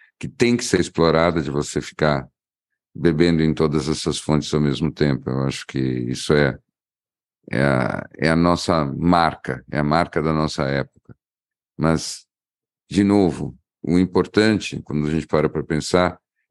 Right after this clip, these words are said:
é que tudo tá sempre refletindo a mesma polaridade,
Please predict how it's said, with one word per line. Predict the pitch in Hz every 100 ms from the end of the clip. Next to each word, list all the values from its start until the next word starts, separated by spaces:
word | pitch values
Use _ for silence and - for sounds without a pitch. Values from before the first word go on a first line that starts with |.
| _
é | - 120
que | - 87 85 - - _
tudo | - 135 104 76 64 _ _ _
tá | 92
sempre | 87 - 107 110 101
refletindo | 90 90 - 85 - 95
a | 92
mesma | 95 101 110 95 90
polaridade, | - 82 82 82 78 82 78 78 69